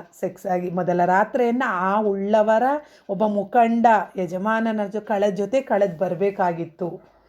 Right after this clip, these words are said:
ಆ ದುರಂತ ಇವೆಲ್ಲ ನೋಡಿ, ದೇವರ ಹೆಸರಲ್ಲಿ ಇಂಥ ಸಾವಿರಾರು ಪದ್ಧತಿಗಳಿದಾವೆ.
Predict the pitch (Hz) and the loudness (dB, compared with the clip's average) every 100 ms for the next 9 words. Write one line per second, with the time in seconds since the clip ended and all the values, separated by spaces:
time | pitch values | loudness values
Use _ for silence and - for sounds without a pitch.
0 | _ 175 175 170 190 185 - 214 208 226 | _ -6 -4 -2 -2 -2 -4 0 2 2
1 | 226 226 196 202 226 233 233 247 247 240 | 2 -2 -2 0 2 2 0 -2 0 -2
2 | 247 254 - 240 240 262 269 277 262 269 | -4 -6 -2 2 4 2 0 -2 2 2
3 | 294 269 262 226 233 196 185 165 143 - | 2 0 -2 -2 -2 -2 -2 -4 -8 -14